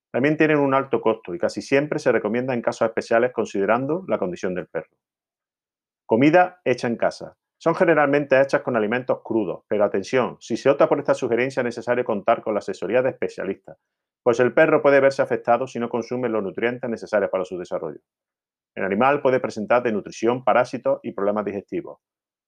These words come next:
Sea cual sea la forma en que, en la que se decida alimentar al cachorro, lo importante es que lo haga cumpliendo con todos los ingredientes necesarios que garantice su salud.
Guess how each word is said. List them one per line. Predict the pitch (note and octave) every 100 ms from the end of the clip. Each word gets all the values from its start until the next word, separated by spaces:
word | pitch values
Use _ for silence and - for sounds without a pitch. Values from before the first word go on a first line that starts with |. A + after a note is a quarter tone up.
| _ _
Sea | - D#3
cual | D#3 D3
sea | - G#2+
la | G2+
forma | - C3+ C#3
en | C#3
que, | -
en | - C3
la | B2+
que | A#2+
se | B2+
decida | A#2+ A2+ F#2
alimentar | F2+ F#2 F#2+ B2+
al | B2+
cachorro, | A2+ - B2 C3+ D#3+ _ _ -
lo | A#2+
importante | A#2 A2 F#2+ C3 C#3+ D3 D#3 -
es | C3
que | -
lo | A#2
haga | B2 C3+
cumpliendo | A#2+ G#2+ A#2 C3+
con | B2 G#2+
todos | A2+ G#2
los | G#2
ingredientes | A2 F#2+ F#2+ B2 C3+ C#3 D#3
necesarios | A2+ G#2+ - - A#2 C#3 D#3+
que | -
garantice | G#2 F#2 F2+ G2+ G2+
su | G#2
salud. | - F#2+